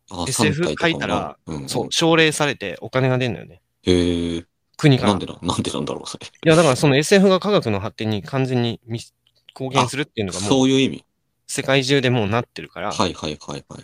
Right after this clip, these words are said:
Speaker 2: 中国はそれに金を払ってる。
Speaker 1: へー、面白いな。
Speaker 2: で、それを絡めたエスエフミステリーが多いです。三体はじめ。
Speaker 1: おー。三体もミステリーなんだ。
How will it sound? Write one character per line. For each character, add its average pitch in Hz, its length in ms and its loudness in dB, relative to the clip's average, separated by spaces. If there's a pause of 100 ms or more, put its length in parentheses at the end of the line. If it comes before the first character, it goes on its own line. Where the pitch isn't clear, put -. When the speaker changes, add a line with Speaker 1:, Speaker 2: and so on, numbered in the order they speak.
(100)
Speaker 2:
中 156 100 -2
国 120 160 -2
は 113 80 -2
そ 135 140 -4
れ 135 80 2
に 147 100 2
金 113 220 -4
を 107 40 -6
払 104 200 -8
っ - 40 -14
て - 200 -20
る。 - 160 -20
Speaker 1:
へ 78 340 -4
ー、 - 40 -6
面 - 120 -8
白 - 180 -8
い - 40 -10
な。 - 40 -10
Speaker 2:
で、 156 60 -2
そ 226 160 2
れ 247 80 6
を 233 100 6
絡 220 220 2
め 180 100 2
た 151 160 2
エ 123 100 0
ス 196 140 -2
エ 196 40 2
フ 196 100 6
ミ 233 100 4
ス - 60 -4
テ 185 100 0
リ 165 100 2
ー - 20 0
が 170 100 0
多 87 120 -4
い - 60 -12
で - 80 -20
す。 - 160 -20 (280)
三 123 260 0
体 78 180 0
は 147 80 -4
じ 71 100 -6
め。 139 100 -8
Speaker 1:
お 67 100 -8
ー。 - 40 -16 (1080)
三 151 260 -4
体 90 160 2
も 78 100 -4
ミ 98 100 0
ス 98 60 -6
テ 82 120 -2
リ 71 60 -2
ー 65 40 -6
な 69 60 -10
ん - 40 -12
だ。 - 140 -16